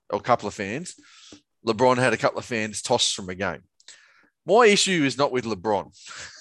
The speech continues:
So my issue is with Russell Westbrook. <laughs> So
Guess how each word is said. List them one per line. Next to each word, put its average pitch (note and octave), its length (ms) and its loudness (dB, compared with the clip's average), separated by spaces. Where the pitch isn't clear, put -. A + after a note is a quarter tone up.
So A#2+ 380 4
my G#3 220 6
issue D3+ 520 0
is C#3+ 200 2
with D3 200 2
Russell D#3 480 2
Westbrook. B2+ 520 0
<laughs> - 580 -20
So - 400 -2